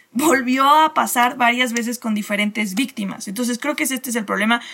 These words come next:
No se trata de quemar a Riggs porque no puedes juzgar a una persona por algo, u-, solo una cosa que dijo. Justo algo que escuchaba en otro podcast es que todos, <laughs> todos siempre creemos estar como del lado del bueno, ¿no?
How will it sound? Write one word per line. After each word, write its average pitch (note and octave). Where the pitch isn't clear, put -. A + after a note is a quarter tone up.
No C#4
se E4+
trata D4
de C#4
quemar A3
a A3+
Riggs G#3+
porque G#3+
no A3+
puedes B3
juzgar G#3
a G#3+
una A3
persona G#3
por G3
algo, C#4+
u-, D4
solo F4
una D#4+
cosa C4+
que A#3
dijo. A3+
Justo D#4
algo D#4
que B3
escuchaba A#3
en A#3+
otro A3+
podcast A3+
es G#3
que A#3
todos, B3+
<laughs> F4
todos C4+
siempre C4
creemos A#3
estar G3+
como A#3+
del F#3
lado F#3+
del F#3
bueno, F3+
¿no? G#3+